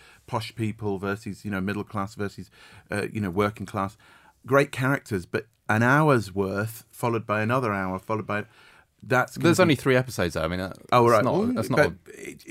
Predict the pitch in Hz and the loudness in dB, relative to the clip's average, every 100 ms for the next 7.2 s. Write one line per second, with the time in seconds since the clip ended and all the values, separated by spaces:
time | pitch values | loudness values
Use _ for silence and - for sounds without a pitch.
0 | - - 139 120 104 87 85 80 80 78 | -8 -6 0 2 2 2 0 -2 -4 -4
1 | - 123 127 147 120 113 98 - 107 90 | -2 0 4 4 4 0 -2 -6 -8 -6
2 | 90 98 92 80 80 - 127 143 127 113 | -4 -4 -6 -12 -14 -4 2 4 4 4
3 | 123 131 170 - 202 233 190 147 175 160 | 2 0 -2 0 2 2 0 -2 -2 -2
4 | 135 123 110 85 - - 117 110 127 127 | -2 -2 -4 -8 -10 -10 -10 -6 -4 -2
5 | 117 110 113 117 107 98 90 - 87 - | -2 -4 -4 -6 -4 -4 -6 -8 -12 -10
6 | - - 117 113 139 156 131 - 110 - | -12 -10 -10 0 0 2 -2 -4 -6 -2
7 | 131 120 | 0 0